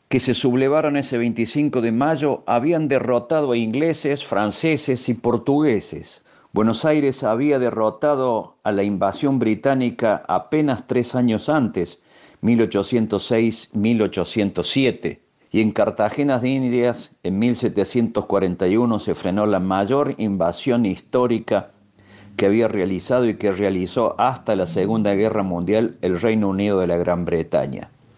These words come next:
Por ello, esta sublevación no es, eh, local, es una sublevación porque no había ni argentinos, ni uruguayos, ni paraguayos, ni bolivianos, ni nada por el estilo. Se hablaba en americanos del sur.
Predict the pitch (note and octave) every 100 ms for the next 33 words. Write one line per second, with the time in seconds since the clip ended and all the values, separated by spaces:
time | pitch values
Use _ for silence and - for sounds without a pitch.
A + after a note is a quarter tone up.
0 | - B2 D3 D#3 D3 C#3+ A#2 - - -
1 | D#3+ D#3+ D3 C#3+ C3+ B2 A#2+ A#2+ D#3+ D3+
2 | C#3+ D3 D3+ D#3 - - G#2+ G2 G2+ G2
3 | - B2 G2+ F2+ - _ - C3+ D3+ D3
4 | C3+ B2+ A#2 A2+ - - B2 A2+ A2 G#2
5 | G#2 C#3+ C#3+ C#3 A#2+ - _ - - -
6 | - A#2 A2+ A#2 A#2 A#2 B2+ C#3 C3+ A2+
7 | G#2 G2+ G2 G2+ C#3+ D3+ D3 B2 A2 G2+
8 | G2+ C3+ C#3 B2+ A2 G#2 - F#2 F#2 F#2+
9 | C3+ B2+ A#2 A2+ G2+ F2+ F#2 F2+ G#2 C3+
10 | C3 A#2 A2 - - _ - F#2+ A2 C#3+
11 | A#2+ A#2 - G2 F2 D#2+ - B2 F#2 D2
12 | - - - - - A#2 G#2+ C#3 D3 D3
13 | B2+ G#2+ G2+ F#2+ F2+ B2 A#2+ G2+ F2+ -
14 | A2 E2+ -